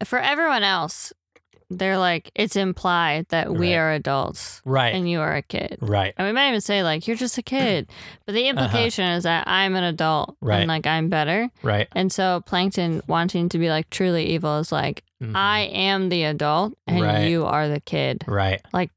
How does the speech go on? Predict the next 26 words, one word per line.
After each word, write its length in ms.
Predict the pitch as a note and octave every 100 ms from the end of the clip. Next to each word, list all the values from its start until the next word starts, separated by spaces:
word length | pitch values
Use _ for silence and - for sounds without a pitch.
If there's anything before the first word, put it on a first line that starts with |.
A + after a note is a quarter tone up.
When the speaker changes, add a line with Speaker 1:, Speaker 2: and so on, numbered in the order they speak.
| -
Speaker 1:
just 160 | F#3
like 140 | G3 F3+
the 220 | E3+ D3
last 280 | D#3 D3+ -
nail 160 | D#3+ E3
in 60 |
the 60 | E3
coffin. 400 | - F#3 - - B2+
Speaker 2:
Yes, 540 | A#2 B2+ B2+ G#2 -
totally. 540 | - D3+ C#3 A#2 G2 -
Uh-huh. 340 | A#2+ - A2+
And 120 | A#2+
it, 120 | D3+ - - C#3 _ _
th-, 120 | - - _ _ _ _
with 320 | B2 C3+ D3+
the 120 | - C3
last 260 | B2+ -
nail 100 | C#3
in 40 | B2
the 80 | A2+
coffin, 320 | B2+ A2+ D#3
like, 160 | A#2+
salt 320 | - C3+ C3+ C#3
in 100 | B2
the 100 | A2+
wound, 420 | A2+ A#2+ C3+